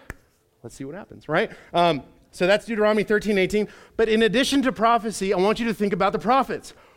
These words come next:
What did they, here's a Bible question, right? What did they do seventy percent of the time? What did they preach?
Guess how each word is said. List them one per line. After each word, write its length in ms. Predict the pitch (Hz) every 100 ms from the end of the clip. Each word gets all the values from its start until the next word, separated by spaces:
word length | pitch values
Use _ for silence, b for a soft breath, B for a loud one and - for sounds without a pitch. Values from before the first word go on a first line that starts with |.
| b -
What 400 | 147 170 247 175
did 180 | 220 196
they, 80 | 156
here's 220 | 175 202
a 40 |
Bible 360 | 185 240 233 214
question, 480 | 214 190 208 220 185
right? 240 | 220 220 B B
What 380 | 165 190 254 202
did 180 | 254
they 140 | 233 233
do 220 | 214 226
seventy 340 | - 220 220 202
percent 320 | 185 214 196
of 60 |
the 80 | 180
time? 360 | 185 180 110 - _ _ _ _ _ _ _ _ _ _ _ _ _ _ _ _ _ _ _ -
What 80 | 175
did 80 | 202
they 100 | 202
preach? 540 | - 202 139 - -